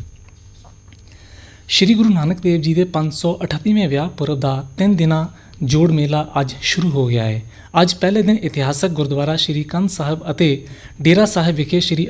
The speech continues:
ਅਖੰਡ ਪਾਠ ਸਾਹਿਬ ਦੀ ਆਰੰਭਤਾ ਹੋਈ। ਇਸ ਮੌਕੇ ਵੱਡੀ ਗਿਣਤੀ ਸੰਗਤ ਸਵੇਰ ਤੋਂ ਹੀ ਇਤਿਹਾਸਕ ਗੁਰਦੁਆਰਾ ਸਾਹਿਬ ਵਿਖੇ ਨਤਮਸਤਕ, ਮਸਤਕ ਹੋਣ ਲਈ ਪੁੱਜ ਰਹੀ ਹੈ। ਐਸ ਜੀ ਪੀ ਸੀ ਮੈਂਬਰ ਗੁਰਿੰਦਰਪਾਲ ਸਿੰਘ ਗੋਰਾ ਨੇ ਦੱਸਿਆ ਕਿ ਹਰ ਸਾਲ ਦੀ ਤਰ੍ਹਾਂ ਇਸ ਵਿਆਹ ਪੁਰਬ ਨੂੰ ਲੈ ਕੇ ਪੂਰੀ ਧਾਰਮਿਕ ਮਰਿਆਦਾ ਨਾਲ ਸ਼੍ਰੀ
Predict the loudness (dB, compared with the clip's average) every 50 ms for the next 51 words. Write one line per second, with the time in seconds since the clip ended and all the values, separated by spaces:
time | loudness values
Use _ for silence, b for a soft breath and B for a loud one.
0 | -4 -6 -4 -4 -4 -4 -2 -2 -4 -4 -4 -4 -4 -4 -2 -2 -2 -4 -4 -6
1 | -6 -6 -4 -4 -4 -2 -2 -2 0 0 0 0 0 -2 B B B B B B
2 | B 0 2 4 2 2 2 0 0 0 0 0 0 2 2 2 4 4 2 0
3 | 0 -2 -4 -2 -2 -2 -2 -4 -4 -4 -4 -2 -2 -2 -2 0 2 2 2 0
4 | -2 -4 -6 -6 -8 -8 -6 -6 -6 -6 -6 -6 -6 -4 -4 -4 -4 -4 -6 -6
5 | -6 -6 -6 -4 -4 -4 -4 -4 -4 -4 -4 -4 -6 -8 -8 -8 -8 -6 -4 -6
6 | -6 -6 -6 -6 -6 -4 -4 -4 -4 -6 -6 -6 -4 -2 0 0 0 -2 -4 -6
7 | -6 -2 -2 0 2 2 2 4 4 4 4 2 2 -2 B B B B B B
8 | B B B B B 0 2 4 4 4 4 4 4 4 4 4 4 4 2 2
9 | 0 0 0 -2 0 0 0 0 -2 0 0 0 2 2 0 -2 -2 -4 -2 0
10 | 0 0 2 2 0 0 -2 -4 -2 -2 -2 -2 -2 -2 -2 -2 -2 -2 -2 -4
11 | -4 -6 -6 -4 -4 -4 -4 -2 -2 -2 -2 -4 -4 B B B B B B B
12 | B B 2 2 2 2 -2 -4 -2 -2 -2 -4 -4 -4 -2 -2 0 0 0 0
13 | 0 0 -2 -2 -2 -4 -6 -6 -4 -4 -4 -2 -4 -4 -8 b b b b b
14 | -4 0 2 2 2 2 0 0 0 0 0 0 0 0 0 0 0 0 0 -2
15 | -4 -4 -4 -4